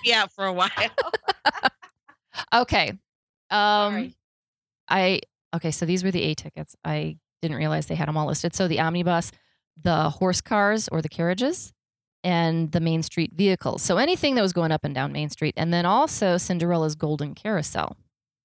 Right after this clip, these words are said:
Speaker 2: That was an A ticket. I'm surprised that was an A. I would think it'd be a little higher. Okay. B tickets, the Main Street Cinema. Remember that?
Speaker 1: Oh, yeah.
Speaker 2: Yeah. Uh, the Frontierland Shooting Gallery.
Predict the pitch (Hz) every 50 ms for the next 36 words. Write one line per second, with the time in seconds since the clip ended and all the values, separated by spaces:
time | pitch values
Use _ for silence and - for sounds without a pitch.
0 | _ _ _ _ _ - 160 - - 160 160 175 202 247 269 - 175 - - 180
1 | 175 160 165 - 175 - 190 170 170 156 175 - - 165 170 175 - - 226 233
2 | 196 156 151 156 170 - - 156 156 - - 160 - 147 147 151 156 151 147 156
3 | 147 139 - - - - - 175 - _ _ _ _ _ _ _ _ _ _ _
4 | _ _ _ _ _ _ _ _ _ _ _ _ _ _ _ _ _ _ _ _
5 | - 214 220 - 247 180 147 - - - _ _ _ _ _ _ _ _ _ _
6 | _ _ _ - _ _ _ - 233 285 349 - - 214 170 - 160 160 175 -
7 | - - - - - _ _ _ _ _ _ _ _ _ _ 180 175 175 180 185
8 | 190 196 - - - 214 220 220 - - - - - - 214 208 208 226 226 240
9 | 247 247 262 294 330 403 - _ 254 226 208 214 220 220 233 214 220 226 240 277
10 | 494 480 - - - _ _ _ _ _ _ _ _ _ _ _ _ _ _ _
11 | _ _ - - - - - - - 285 - 131 120 127 _ _ _ _ _ _
12 | _ 403 453 453 403 269 - 147 127 - - - _ _ _ _ _ - 185 180
13 | 180 175 190 - - 233 220 208 - - - 226 214 220 214 214 208 202 - -
14 | - 214 208 220 214 208 220 214 208 208 214 214 220 247 320 403